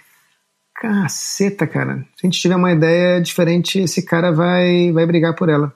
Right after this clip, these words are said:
Ou esse cara tá, tá junto." E, então, pra mim, essa ideia, pra mim, é super importante por isso.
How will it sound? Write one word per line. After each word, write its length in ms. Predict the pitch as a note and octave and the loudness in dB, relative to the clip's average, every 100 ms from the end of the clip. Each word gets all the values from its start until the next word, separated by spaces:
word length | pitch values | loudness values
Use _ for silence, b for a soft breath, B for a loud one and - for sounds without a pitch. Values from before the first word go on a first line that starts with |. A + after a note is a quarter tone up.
| - | -2
Ou 60 | |
esse 200 | E3+ D#3 | 0 0
cara 560 | - D#3+ E3+ F3 F3+ F3+ D#3+ E3 _ _ _ _ - | -2 0 2 0 -2 -2 -4 -6 _ _ _ _ -2
tá, 180 | D#3+ E3+ | 0 0
tá 220 | F#3 G3+ | 0 2
junto." 420 | D#3+ F3 E3+ - _ _ - | 4 2 -2 -10 _ _ -6
E, 580 | D3 C#3+ C#3+ C#3+ C#3+ C#3 C3+ | -2 2 2 2 2 0 0
então, 160 | D#3 | 0
pra 140 | D#3 D#3+ | 2 2
mim, 80 | |
essa 140 | E3 E3 | 2 2
ideia, 220 | D3+ E3 | 2 2
pra 120 | D#3 | 2
mim, 100 | D#3+ | 2
é 40 | D#3 | 0
super 220 | D#3 D3+ | 0 0
importante 440 | D3 D3 D#3+ D#3 | 2 0 0 0
por 120 | F3 | 2
isso. 240 | D3 C#3 | 0 0